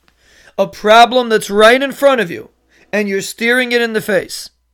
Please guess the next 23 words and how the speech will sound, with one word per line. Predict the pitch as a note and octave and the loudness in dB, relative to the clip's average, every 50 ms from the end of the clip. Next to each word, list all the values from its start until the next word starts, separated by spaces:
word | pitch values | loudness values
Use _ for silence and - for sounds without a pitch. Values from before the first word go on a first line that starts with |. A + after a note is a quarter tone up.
| _ _ _ _ _ _ _ _ _ _ _ _ _ _ | _ _ _ _ _ _ _ _ _ _ _ _ _ _
The | - G3 | -6 -6
pasuk | - - - G#3 A3+ A#3+ A#3+ A#3+ A#3 A#3 - | -6 0 2 2 2 2 2 -2 -6 -8 -8
says, | - - A#3 A3+ A3+ A3+ A3 G3 G3 | -2 0 2 2 2 2 0 -2 -4
"Whatever | G3+ G3+ G#3 G#3+ A#3+ C4 D#4+ D#4 | -4 0 0 0 0 0 -2 -4
problem, | - G3 C#4 D#4 D#4 D#4 C#4+ B3+ A#3 G#3+ G3+ | -4 0 4 4 4 4 4 0 -2 -4 -2
whatever | G#3 G#3 A#3+ C4 C4 C#4+ | -2 0 0 0 -2 -4
tzara | - - - - - C4 C4 C4+ C4 C4 B3+ | -8 -8 -8 -4 -2 0 2 4 2 2 2
you're | A#3 A3+ A3+ | 0 -2 -4
experiencing, | G#3+ - - - - A#3+ A#3 G#3 F#3 E3 D3 - - - - - - _ _ _ _ _ _ _ _ _ _ _ _ _ _ | -4 -6 -10 -6 -2 -2 -2 -2 -4 -8 -10 -14 -16 -16 -16 -18 -20 _ _ _ _ _ _ _ _ _ _ _ _ _ _
loi | - F3 F3 F#3 G3 A3 A#3+ B3+ B3+ B3+ B3+ C4+ C4+ B3 - _ _ _ | -6 -4 0 4 4 6 6 8 8 6 6 4 2 -2 -6 _ _ _
sira." | - - - - - A#3 A#3+ A3+ F#3 - - - - - _ _ _ _ _ _ _ _ _ _ _ _ _ - | -16 -12 -10 -8 -6 -6 -4 -4 -4 -6 -8 -10 -14 -18 _ _ _ _ _ _ _ _ _ _ _ _ _ -8
Do | - A3 A3 | -6 -6 -6
not | G#3+ G#3+ A3 A3+ A#3 B3+ C#4+ C#4 - _ | -4 -2 0 2 2 2 0 -2 -4 _
be | C4 C4 B3+ | -8 -2 0
afraid. | A#3+ A3 - - - G3 F3+ - - - - _ _ _ _ _ _ _ _ _ _ _ _ _ _ _ _ _ | 0 0 0 -2 -6 -4 -4 -6 -6 -12 -20 _ _ _ _ _ _ _ _ _ _ _ _ _ _ _ _ _
Realize | - F3+ G#3 A#3+ B3+ B3+ B3 B3+ B3 A#3+ A#3+ A#3+ A#3 G3+ | -10 -6 -2 2 2 4 4 6 6 6 6 6 4 2
that | G#3 A3+ | 0 2
HaKadosh | A3+ A3+ A3 A3 - A3+ G#3 G#3 G3+ D#3 D#3+ | 2 2 2 0 -2 -6 -6 -6 -8 -10 -4
Baruch | G3+ A3+ A#3 A#3+ B3 A#3+ A#3+ | -2 0 2 2 2 0 0
Hu | A3+ A#3+ | -4 -2
will | A#3+ A#3+ A#3 | 0 0 -2
protect | - - A3+ A3 A3 A3 G3+ G3 F#3+ - - | 0 -2 -4 -2 0 0 0 0 -2 -4 -12
you. | - - - _ | -16 -16 -16 _